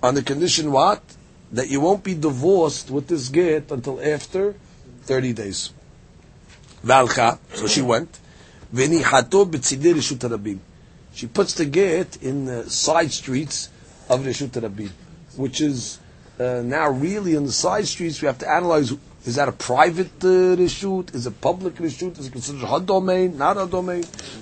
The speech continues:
Mao. So Amar de and Amigureshet. So he answered the bank and says, "There's a, no, no, no Gerushin." Why?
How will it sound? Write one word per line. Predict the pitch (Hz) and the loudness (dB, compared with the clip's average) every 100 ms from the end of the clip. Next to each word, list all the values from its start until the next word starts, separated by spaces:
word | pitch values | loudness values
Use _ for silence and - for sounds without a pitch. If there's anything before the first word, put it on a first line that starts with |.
| - | -2
Mao. | 123 160 139 98 - - - - - - - | 10 12 12 10 -2 -20 -20 -20 -20 -20 -16
So | - | -12
Amar | - - 165 151 101 | 0 4 4 4 0
de | 110 175 165 | 0 0 0
and | 110 117 | 0 2
Amigureshet. | 123 139 185 - - - - - - - | 2 2 2 -2 -8 -16 -20 -16 -14 -12
So | - 123 | -6 -2
he | 131 | 0
answered | 165 160 | -2 -4
the | 123 | -4
bank | 131 | -4
and | 147 | -2
says, | 143 135 160 | -4 -4 -2
"There's | 165 156 | -2 2
a, | 180 190 185 | 2 2 0
no, | 196 | -2
no, | 208 220 | 0 2
no | 226 | 2
Gerushin." | 226 208 156 208 196 - - - - - - - - - | 0 -4 -2 -4 -6 -14 -20 -20 -20 -20 -20 -20 -20 0
Why? | 143 147 131 | 8 10 8